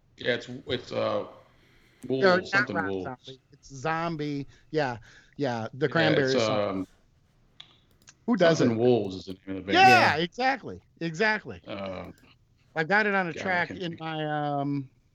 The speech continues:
Speaker 2: in my
Speaker 1: I was singing it going down the road, my window down the other day.
Speaker 2: It's good, though. It's good. It takes a while to peak. It just continuously builds. There's not this, like, big, "Oh, I'll hit a most muscular right here and then call it."
Speaker 3: Yeah.
Speaker 2: So it, it would be difficult to pose to from that sense,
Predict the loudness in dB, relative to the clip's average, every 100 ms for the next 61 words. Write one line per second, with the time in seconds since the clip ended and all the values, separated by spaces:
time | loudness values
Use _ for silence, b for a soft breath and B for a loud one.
0 | _ -8 -4 0 0 2 0 0 2 2
1 | 2 4 4 4 4 4 4 4 4 4
2 | 4 0 -4 -2 -2 0 -2 -4 -6 -6
3 | -6 -6 4 6 6 4 -6 -8 -4 0
4 | 2 0 -2 0 0 -2 -2 2 4 4
5 | 2 -4 -8 -8 -8 -8 -8 -6 -6 -6
6 | -4 0 2 2 0 0 2 2 0 0
7 | 0 0 -2 0 -2 B B B 4 6
8 | 6 4 2 4 4 4 0 2 2 2
9 | -2 -4 -6 -6 -6 -2 -2 0 0 0
10 | 0 2 2 2 0 -10 B B -8 -4
11 | 2 4 2 -4 -2 0 0 0 -2 0
12 | 2 2 0 -6 -10 _ -2 0 0 -2
13 | -4 0 2 4 4 2 -2 -4 -4